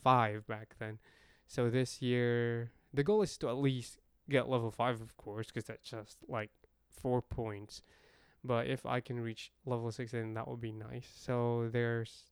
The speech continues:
just about two months remaining for me to prepare, and if, if I can manage to share with you how I'm preparing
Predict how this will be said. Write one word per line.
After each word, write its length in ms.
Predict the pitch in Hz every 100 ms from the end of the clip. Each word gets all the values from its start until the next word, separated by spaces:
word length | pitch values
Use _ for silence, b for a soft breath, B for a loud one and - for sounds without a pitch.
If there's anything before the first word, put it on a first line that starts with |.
| -
just 280 | 151 151 147
about 260 | 123 - -
two 220 | - 135
months 380 | 127 120 117 - b b b b -
remaining 400 | 120 120 123 120
for 160 | 117
me 140 | 117 120
to 140 | 120
prepare, 640 | - 113 120 117 117 117 117
and 280 | 117 113 117
if, 180 | 113 - _ _ _ -
if 380 | 139 135 127 - -
I 140 | 139 139
can 220 | 135 120
manage 400 | 113 139 151 -
to 320 | 147 143 143
share 320 | 135 131 127
with 160 | 131 127
you 220 | 123 120
how 180 | 113 113
I'm 100 | 117
preparing 600 | 123 117 120 117 120 117